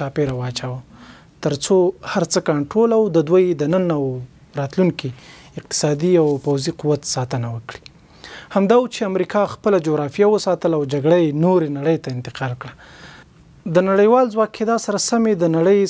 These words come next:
سوداګریزې لارې کنټرول کېدا ته مخه کړه. دغې ستراتیژۍ خورا لوی ځواک ور په برخه کړ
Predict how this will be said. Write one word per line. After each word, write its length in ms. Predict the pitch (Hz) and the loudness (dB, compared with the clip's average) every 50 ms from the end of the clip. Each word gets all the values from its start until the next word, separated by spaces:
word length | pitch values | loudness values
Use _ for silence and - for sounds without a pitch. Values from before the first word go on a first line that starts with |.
| - | -2
سوداګریزې 640 | - 160 151 156 151 143 147 165 180 190 165 165 160 160 | -2 0 0 2 0 2 4 2 2 2 2 2 2 4
لارې 260 | 170 180 170 156 143 147 170 - _ _ _ - - | 4 4 2 0 -2 -4 -6 -8 _ _ _ -8 -6
کنټرول 280 | 139 135 127 143 135 131 - | -6 -2 -2 -2 -2 0 0
کېدا 160 | 143 139 143 131 - | 0 0 0 -2 -2
ته 80 | 131 123 | -4 -6
مخه 200 | 123 - - 123 117 - | -6 -6 -8 -10 -8 -8
کړه. 140 | - 120 - - - _ - - - - - - - - - - - 220 | -10 -10 -10 -14 -20 _ -20 -20 -20 -20 -20 -20 -20 -20 -10 0 2 2
دغې 160 | 254 247 247 - | 2 2 0 2
ستراتیژۍ 420 | - 233 226 208 226 208 247 254 240 - - | 2 0 0 0 0 0 0 0 0 -2 -6
خورا 340 | - - 175 185 190 208 214 208 190 180 | 0 2 2 4 4 4 2 2 0 0
لوی 180 | 175 190 214 196 156 135 | 2 2 2 2 2 -2
ځواک 260 | 151 151 147 - - | -4 -4 -4 -4 -6
ور 100 | 120 117 - | -8 -6 -6
په 100 | 139 120 | -8 -6
برخه 280 | 127 127 113 - 127 - - | -6 -8 -8 -10 -12 -10 -10
کړ 120 | 135 135 | -10 -10